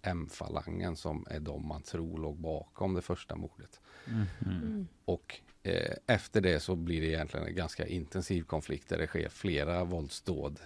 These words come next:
Speaker 1: eh, de här nätverken emellan, eh, där fyra,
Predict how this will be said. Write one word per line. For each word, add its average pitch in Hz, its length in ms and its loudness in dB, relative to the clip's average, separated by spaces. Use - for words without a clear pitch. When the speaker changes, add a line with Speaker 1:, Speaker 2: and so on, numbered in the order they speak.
Speaker 1:
eh, 78 320 -2
de 80 180 0
här 73 120 0
nätverken 76 580 -2
emellan, 78 500 -2
eh, 78 480 -2
där 85 260 0
fyra, 73 460 -2